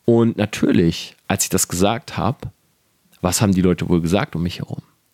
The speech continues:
Weil wir sind die ganze Zeit zusammen durchs Studium gegangen. Ja, das heißt, du und deine vier Freunde, ihr seid auf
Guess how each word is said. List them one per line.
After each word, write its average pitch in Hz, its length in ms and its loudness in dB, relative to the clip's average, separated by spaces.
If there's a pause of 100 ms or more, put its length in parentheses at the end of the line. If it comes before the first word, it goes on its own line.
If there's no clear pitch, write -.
(300)
Weil 107 320 0
wir 98 260 0
sind 123 220 0
die - 40 -10
ganze 113 260 0
Zeit 104 160 0
zusammen 95 280 2
durchs 85 140 -2
Studium 113 400 0
gegangen. - 380 -12 (300)
Ja, 95 160 0
das 104 140 -4
heißt, 92 180 -2
du 110 200 4
und 104 80 4
deine 98 180 2
vier 113 300 0
Freunde, 147 340 -2
ihr 92 120 0
seid 104 260 0
auf - 180 -6